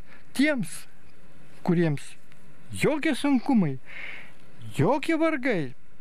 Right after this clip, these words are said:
nesutrukdė nepaliaujamai dėkoti Dievui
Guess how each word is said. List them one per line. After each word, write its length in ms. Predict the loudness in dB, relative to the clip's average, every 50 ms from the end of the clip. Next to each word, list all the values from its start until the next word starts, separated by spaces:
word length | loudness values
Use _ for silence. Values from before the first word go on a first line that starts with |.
| -2 0
nesutrukdė 960 | 2 4 4 4 2 0 -2 -2 -2 0 2 4 4 4 4 2 2 0 0 -2 -4 -6 -6 -6 -6 -6 -6 -4 0 2
nepaliaujamai 1120 | 4 4 4 2 2 0 0 2 2 2 2 2 2 2 2 4 4 4 6 4 4 2 0 -2 -4 -2 -2
dėkoti 800 | 0 2 2 2 2 2 2 4 4 4 2 2 0 0 0 0 -2 -2 -6 -6 -6 -6 -6 -6 -6 -6 -6 -4 -2
Dievui 800 | 0 0 2 4 6 6 6 6 6 4 2 2 0 0 0